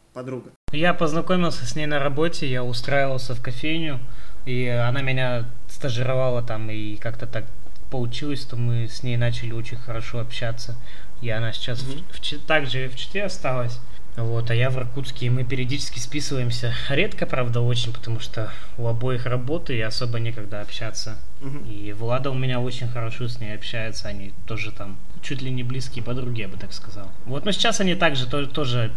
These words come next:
Speaker 2: особо не общаются из-за той же самой работы. Ну, у Влады плюс ещё учёба, она учится.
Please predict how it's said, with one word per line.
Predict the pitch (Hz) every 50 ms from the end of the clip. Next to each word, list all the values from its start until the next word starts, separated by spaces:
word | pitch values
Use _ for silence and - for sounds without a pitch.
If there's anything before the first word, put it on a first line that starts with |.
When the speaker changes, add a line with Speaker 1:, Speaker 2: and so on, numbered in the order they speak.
| - -
Speaker 2:
особо | 147 - - 139 123 120
не | 120 120
общаются | 120 120 117 - 151 151 160 156 - - 120
из-за | 110 104 104 101 104 107 104 101 101 101 101 101 98 98 98 98 101 101 - - - - 135 -
той | - 123
же | 117 117
самой | - - 120 117 110 110 110 107
работы. | 107 110 117 117 113 107 - 123
Ну, | 151 175 170
у |
Влады | 156 160 170 160 143 135
плюс | 120 143 143 135
ещё | - - 147 139
учёба, | 131 123 123 - 156 156 139 123 104 101 - - - - - - -
она | 113 113 107 110
учится. | 117 135 131 127 - - - 110